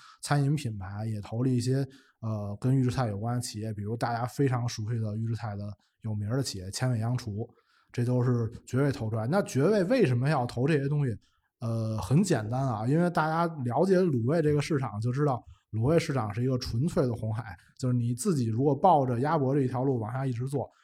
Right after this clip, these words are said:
那你公司的股价应该是越来越没救了，就根本就不可能看到有一点往上涨的机会。所以它肯定是要投一些东西，就是哪怕还是做鸭脖，但是它鸭脖的制作方式啊、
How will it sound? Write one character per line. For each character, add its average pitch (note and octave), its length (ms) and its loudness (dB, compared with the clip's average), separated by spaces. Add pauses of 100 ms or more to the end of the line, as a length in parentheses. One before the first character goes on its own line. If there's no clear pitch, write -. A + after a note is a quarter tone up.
(100)
那 D3 120 0
你 C3+ 120 0
公 D#3 200 2
司 E3+ 140 4
的 D3 100 6
股 G#2+ 160 -4
价 C3 220 0
应 C3+ 120 0
该 D3 160 2
是 C3+ 180 -2
越 C3 120 2
来 B2 140 -2
越 C#3 80 -4
没 A2 140 -6
救 C3+ 180 -2
了， G2+ 120 -12
就 B2 100 -8
根 D3 140 0
本 C3+ 100 0
就 B2+ 80 0
不 C#3 140 -2
可 A2+ 80 -6
能 A2 120 -4
看 C3+ 180 -6
到 A#2+ 80 -6
有 G#2+ 140 -6
一 B2+ 40 -2
点 A#2+ 140 -2
往 A#2+ 120 -4
上 A2+ 120 -4
涨 F#2+ 180 -8
的 G2+ 60 -8
机 B2+ 140 -6
会。 B2+ 120 -2 (360)
所 D3+ 180 4
以 C3+ 120 4 (380)
它 D#3+ 180 2
肯 A#2 180 0
定 D#3+ 180 4
是 D3 100 2
要 B2 140 2
投 A#2+ 240 -4
一 - 20 -2
些 C#3 120 2
东 D3+ 200 0
西， A#2+ 100 -2
就 C3 140 -2
是 B2 80 0
哪 A#2 160 -4
怕 D3+ 180 -2
还 C3+ 220 -2
是 F#3 80 4
做 C3+ 160 -2
鸭 B2+ 120 0
脖， G#2+ 220 -4
但 B2 180 -2
是 A#2+ 60 -2
它 C#3 220 -4
鸭 D3 160 0
脖 B2+ 140 -2
的 C#3+ 60 0
制 C#3+ 140 -2
作 B2 120 2
方 D3 220 -2
式 A#2+ 200 -6
啊、 G#2 100 -6